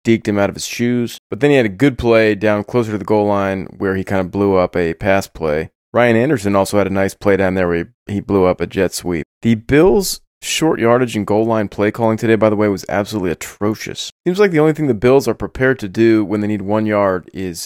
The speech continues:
bring in the jumbo package, squeeze everyone into ten feet's worth of space, and pound the running back up the middle. Jeez, how many times did they do that? That was so bad. Adrian Peterson was indeed really good.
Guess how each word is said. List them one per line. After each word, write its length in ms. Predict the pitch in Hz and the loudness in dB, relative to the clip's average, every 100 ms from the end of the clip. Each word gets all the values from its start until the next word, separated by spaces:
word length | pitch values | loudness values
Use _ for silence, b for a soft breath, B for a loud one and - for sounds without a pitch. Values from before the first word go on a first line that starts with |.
| _ | _
bring 160 | 123 135 | -2 2
in 140 | 135 123 | 2 2
the 80 | |
jumbo 480 | 95 87 117 123 104 | 0 0 2 4 0
package, 560 | - 95 95 98 90 - | 2 0 0 -4 -6 -12
squeeze 400 | - 123 117 - | -4 -2 -2 0
everyone 560 | 117 127 151 143 127 117 | 0 2 2 4 2 0
into 480 | 113 110 110 104 98 | -2 -2 0 0 -2
ten 240 | - 139 135 | -2 0 0
feet's 720 | - _ 131 127 - - - | -4 _ 2 2 -4 -12 -2
worth 220 | 101 107 | 0 2
of 160 | 87 73 | 0 -4
space, 640 | - - 117 104 95 - _ _ | -10 0 2 2 0 -8 _ _
and 160 | 110 104 | -6 -4
pound 240 | 123 123 | 0 2
the 40 | 107 | 2
running 300 | 98 113 104 | 2 2 2
back 240 | 95 92 | 2 0
up 140 | 95 - | -4 -4
the 80 | |
middle. 320 | 87 90 67 62 - | -4 -2 -4 -8 -2
Jeez, 240 | 127 98 | -2 0
how 120 | 117 | 0
many 120 | 143 | 0
times 300 | 123 127 127 | 0 -2 0
did 100 | 104 | 0
they 100 | 95 | -2
do 160 | 90 101 | 0 2
that? 260 | 101 101 - | 4 2 0
That 140 | 101 | -2
was 140 | 82 - _ | -2 -8 _
so 300 | - - 104 | -8 -6 -6
bad. 300 | 101 92 69 - _ | -4 -4 -6 -10 _
Adrian 360 | 113 143 175 165 | 0 4 2 2
Peterson 480 | 185 175 - 98 92 | 0 0 -2 -2 2
was 280 | 123 139 | 2 2
indeed 520 | - 120 127 139 113 92 | -2 -2 0 0 -2 -2
really 240 | 113 143 | 0 2
good. 240 | 151 147 | 4 2